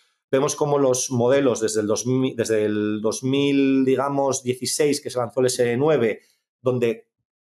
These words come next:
ponemos el punto de partida de la minería profesional. Para mí el S nueve fue el que marca un inicio. A mí como, o sea, a nuestra empresa como, como proveedor o distribuidor de ma-, de miners, fue el S nueve el que nos catapultó, el que,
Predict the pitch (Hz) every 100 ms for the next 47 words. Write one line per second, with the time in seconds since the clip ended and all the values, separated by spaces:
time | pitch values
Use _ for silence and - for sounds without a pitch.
0 | _ 127 123 135 139 123 139 139 127 120
1 | 113 151 123 110 110 107 117 127 127 120
2 | - 131 143 190 214 - _ _ 123 117
3 | 139 139 131 147 135 135 135 131 - 123
4 | 120 131 127 117 127 135 147 - 113 101
5 | - _ _ 120 135 151 151 131 123 113
6 | - - 127 131 110 110 113 117 113 143
7 | 147 139 127 123 117 113 113 _ _ _
8 | _ - 117 110 120 117 123 151 120 120
9 | - 113 123 135 139 147 151 139 139 160
10 | 175 185 185 - 143 151 - 135 147 160
11 | 156 127 - 120 98 113 110 185 170 127
12 | 120